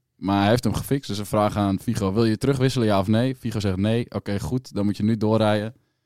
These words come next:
Uiteindelijk is hij in het peloton gekomen, gefinished op een fiets die tien centimeter te laag is. Eh, een halve ronde later worden we dus weer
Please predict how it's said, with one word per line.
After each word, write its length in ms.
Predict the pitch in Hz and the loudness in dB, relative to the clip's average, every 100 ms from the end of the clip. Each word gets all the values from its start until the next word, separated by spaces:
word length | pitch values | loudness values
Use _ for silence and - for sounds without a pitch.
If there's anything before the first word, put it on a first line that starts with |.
| _ | _
Uiteindelijk 380 | - 98 107 101 | -10 -6 -4 -4
is 120 | 107 | -4
hij 80 | 110 | -4
in 60 | 95 | -2
het 40 | 104 | -2
peloton 320 | 101 110 107 | -2 -4 -4
gekomen, 400 | - 98 95 - | -4 -2 -2 -4
gefinished 480 | - - 104 92 - | -6 -2 -2 -4 -10
op 120 | 92 | -12
een 80 | 87 | -10
fiets 260 | 101 - | -10 -10
die 240 | 95 90 - _ _ _ _ | -12 -14 -16 _ _ _ _
tien 180 | - 107 | 0 2
centimeter 460 | 104 98 95 98 - | 4 2 0 -2 0
te 60 | |
laag 260 | 95 87 80 | 2 2 0
is. 200 | 131 - _ _ _ _ _ _ _ _ _ _ _ _ _ 95 _ _ | -8 -12 _ _ _ _ _ _ _ _ _ _ _ _ _ _ _ _
Eh, 260 | 113 101 101 - _ - | -2 -2 -2 -8 _ -4
een 140 | 113 | 2
halve 280 | 120 151 127 | 2 2 2
ronde 200 | 123 123 | 2 2
later 320 | 151 151 113 | 2 2 0
worden 200 | 110 107 | 0 2
we 60 | 110 | 2
dus 180 | 107 | 0
weer 280 | 113 147 135 | 4 4 4